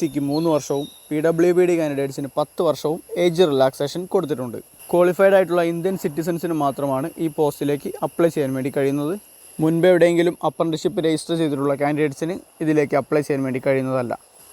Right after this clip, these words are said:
ഇതിലേക്ക് അപ്ലൈ ചെയ്യുന്നതിനായിട്ട് നോട്ടിഫിക്കേഷനിൽ കൊടുത്തിട്ടുള്ള ലിങ്കിൽ ക്ലിക്ക് ചെയ്താൽ മതിയാവുന്നതാണ്. അല്ലെങ്കിൽ എച്ച് എ എല്ലിൻ്റെ ഒഫീഷ്യൽ വെബ്സൈറ്റ് വഴിയും അപ്ലൈ ചെയ്യാൻ വേണ്ടി കഴിയുന്നതാണ്. ജൂൺ പതിനെട്ട് മുതൽ ജൂലൈ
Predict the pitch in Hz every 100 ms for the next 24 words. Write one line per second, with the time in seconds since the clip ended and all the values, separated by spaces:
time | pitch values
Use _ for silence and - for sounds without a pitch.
0 | - 160 170 170 165 190 190 185 175 160
1 | 151 147 131 - _ _ - 160 160 151
2 | 160 170 185 196 175 160 151 160 151 156
3 | 160 180 160 147 139 135 127 131 127 127
4 | 127 131 135 165 - - _ - - -
5 | - - 160 175 180 175 180 180 170 170
6 | 165 180 170 156 - 170 165 151 147 180
7 | _ _ - 147 165 156 156 151 147 147
8 | 151 151 151 156 220 _ _ _ - 139
9 | 175 196 185 175 165 175 160 185 165 175
10 | - _ 156 165 175 185